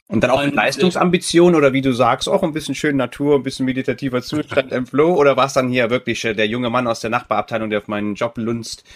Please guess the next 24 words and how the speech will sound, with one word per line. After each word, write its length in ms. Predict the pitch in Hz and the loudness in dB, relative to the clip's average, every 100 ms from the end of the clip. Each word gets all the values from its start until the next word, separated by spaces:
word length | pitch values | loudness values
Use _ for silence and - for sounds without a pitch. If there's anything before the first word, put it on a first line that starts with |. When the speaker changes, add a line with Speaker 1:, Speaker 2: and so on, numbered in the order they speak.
| - - - | -20 -10 -2
Speaker 1:
der 100 | 107 | 0
läuft 240 | 113 - | 0 0
auch 180 | 120 113 | -2 0
mit, 240 | 107 - | -2 -4
ich 100 | 98 | -8
muss 140 | 110 117 | -8 -4
schneller 220 | 113 104 | -2 -2
sein 160 | 107 | -2
als 180 | 98 95 | -4 -6
der? 240 | 110 110 107 _ - - - - _ - | -6 -6 -8 _ -20 -20 -18 -18 _ -6
Speaker 2:
Nee, 240 | 117 143 | 0 2
das 160 | 156 131 | 2 2
war 200 | 143 160 | 2 2
eigentlich, 260 | 156 - 123 | 0 -4 -2
da 120 | 120 | 0
war 140 | 143 | 2
ich, 160 | 147 - - - | 0 -6 -16 -14
hab 180 | - 139 | -8 -6
ich 260 | 135 - 135 | -6 -6 -6
eigentlich 220 | 175 - | -4 0
gegen 180 | 143 127 | 4 4
mich 120 | 123 | 2
selber 240 | 104 98 | -4 -6
gekämpft. 420 | 90 - 92 - | -8 -14 -18 -18